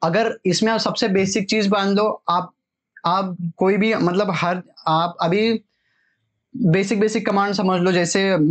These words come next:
पहला command हो गया आपका ls command, मतलब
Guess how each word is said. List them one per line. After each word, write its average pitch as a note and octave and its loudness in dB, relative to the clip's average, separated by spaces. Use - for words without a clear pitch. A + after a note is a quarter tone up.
पहला F3+ 0
command F#3+ 0
हो E3 2
गया F3 0
आपका A3+ -2
ls G3 0
command, D3 2
मतलब D#3 0